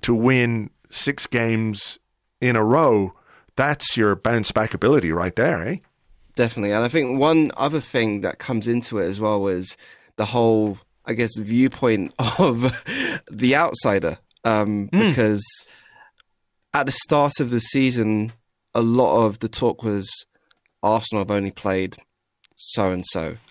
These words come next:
Speaker 2: At first, it was Crystal Palace because
Speaker 1: Sure.
Speaker 2: that was the opening day. But I don't feel like people understood the context behind Arsenal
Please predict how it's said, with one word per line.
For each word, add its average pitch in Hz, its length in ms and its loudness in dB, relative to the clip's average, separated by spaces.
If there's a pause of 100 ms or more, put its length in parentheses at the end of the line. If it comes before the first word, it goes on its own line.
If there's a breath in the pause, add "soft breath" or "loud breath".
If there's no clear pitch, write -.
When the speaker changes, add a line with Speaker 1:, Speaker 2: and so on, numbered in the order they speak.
Speaker 2:
At - 140 -4
first, 101 320 -2
it - 40 -8
was 78 100 -8
Crystal - 280 -10
Palace 135 280 -2
because - 180 -6
Speaker 1:
Sure. - 120 -4
Speaker 2:
that 78 40 -4
was - 120 -8
the 90 100 -8
opening 92 320 -10
day. 95 260 -4 (380 loud breath)
But 104 80 0
I 98 100 2
don't 107 300 0 (180)
feel 107 220 0
like 95 220 -2
people - 340 -10
understood 104 680 0 (140)
the - 80 -18
context - 720 -6
behind 92 500 -6 (560 soft breath)
Arsenal 98 640 -2